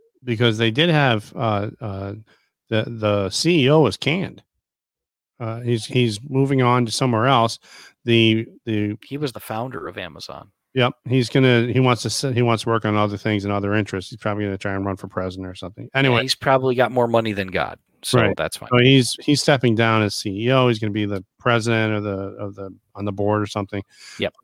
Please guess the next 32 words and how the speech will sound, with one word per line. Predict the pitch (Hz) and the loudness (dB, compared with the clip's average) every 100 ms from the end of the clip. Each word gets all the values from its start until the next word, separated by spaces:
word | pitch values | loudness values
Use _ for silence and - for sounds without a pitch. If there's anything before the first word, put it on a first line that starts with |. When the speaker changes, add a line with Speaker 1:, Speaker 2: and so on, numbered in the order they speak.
| _ | _
Speaker 1:
The | - | 2
person | 156 131 | 4 6
they're | 135 | 4
bringing | 117 120 113 110 | 6 6 6 6
up | 127 131 | 4 2
in | 113 | 0
his | 104 | 0
place | - 190 156 123 - | 4 6 6 2 -2
is | 135 101 | -4 -2
actually | 117 113 - 113 | 0 0 -2 -4
the | 107 | 0
one | 110 110 104 | 2 2 0
that | 98 101 - _ | -2 -6 -10 _
made | 120 110 | -4 -4
the | 104 | -4
Speaker 2:
Yeah. | |
Speaker 1:
decision | 101 - 110 104 104 | -6 -4 -4 -2 -4
to | |
can | - - 104 101 98 - _ _ - | -6 -4 -2 0 -2 -6 _ _ 0
Parler | 147 156 123 104 101 - _ - | 4 6 6 4 2 -6 _ -6
and | 107 | -4
shut | - 107 | 0 0
down, | 107 107 101 101 - | 0 0 0 -4 -6
you | 127 | -2
know, | 104 | -2
he, | 98 104 123 | -2 -4 -2
he | 117 | -2
run, | 107 110 104 101 107 | 0 2 0 -2 -4
he | 107 | -2
ran | 110 107 104 | 0 0 0
the, | 101 101 104 | 0 0 0
uh, | 98 | -2